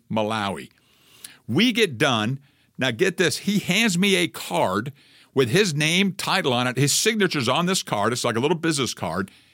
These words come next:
And he says, "Anywhere you go in the country, you are my direct representative, and you will have no issues. You take this with you. You are now blessed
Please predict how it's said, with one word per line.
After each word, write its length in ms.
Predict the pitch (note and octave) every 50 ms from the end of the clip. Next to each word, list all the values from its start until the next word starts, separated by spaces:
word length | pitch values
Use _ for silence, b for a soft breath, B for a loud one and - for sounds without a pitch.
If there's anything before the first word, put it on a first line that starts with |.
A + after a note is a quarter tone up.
| b
And 140 | b D3 F#3
he 80 | G#3 F3
says, 200 | - F#3 D3+ B2+
"Anywhere 380 | D3+ F#3 A#3+ C4 A#3 A3 G#3+
you 140 | G#3 G#3+ A3
go 180 | F3+ G3 F#3+ F#3+
in 60 | F3
the 40 | E3
country, 480 | - - E3 E3 - C3+ C3 C3 B2 B B B B B B
you 200 | - C#3 F3+ E3+ C#3+
are 80 | A#2
my 400 | G#2+ G2 F#2+ A2 B2 D3 E3+ G3
direct 400 | F3 B2 A#2+ A#2 D3 D#3+ A#2+ -
representative, 840 | F#2 A#2 C3+ D3 - E3+ C#3+ C3+ D3+ D3+ A#2 F#2 G2 G2 F#2+ - - b b b b b b b b b b
and 160 | D3 C#3 C3+
you 120 | D3+ F#3+
will 80 | F#3 E3
have 240 | C#3+ C#3 A#2+ F#2 G#2
no 200 | C#3+ F3+ G3 F3
issues. 520 | D#3+ D3+ - - B2 A#2+ A#2 A2+ - - b b b b b b b
You 160 | - C3+ E3 E3+
take 240 | - D#3 D3+ C3+
this 160 | - C#3 A#2 -
with 240 | A#2+ C#3+ C3+ -
you. 280 | A2 A2 G#2+ A2 G#2+ - _ _ _ -
You 260 | A#2 B2 C3+ B2+ A#2+
are 80 | A2+
now 380 | A2 G#2+ B2 C3 C3 B2 A#2+ A#2
blessed 600 | F#2+ D#2+ - B2 C3+ C#3 C#3 B2 - - -